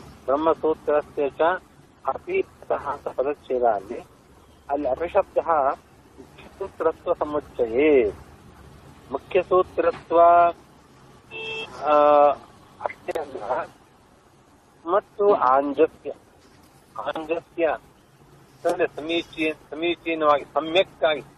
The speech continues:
ಆ ಮುಖ್ಯ ಸೂತ್ರತ್ವ ಅದನ್ನು ಇದು ಸಮುಚ್ಚಯ ಮಾಡ್ತಾ ಇದೆ.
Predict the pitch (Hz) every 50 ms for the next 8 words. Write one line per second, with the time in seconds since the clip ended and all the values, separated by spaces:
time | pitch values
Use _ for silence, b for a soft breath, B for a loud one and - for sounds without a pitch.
0 | _ - - - - - - - - 123 120 120 113 110 - - - - - -
1 | - - - - - - - - - - 139 - - - 160 - 165 170 170 -
2 | - 165 165 160 - - 180 175 165 156 143 - - - - - - - - -
3 | - - - 139 151 147 160 175 185 190 196 185 175 165 170 165 - - - -
4 | - 165 165 160 151 143 135 135 135 127 - - - - - - - - - -
5 | 165 175 175 - - - 170 170 160 143 131 123 - - 127 110 101 92 87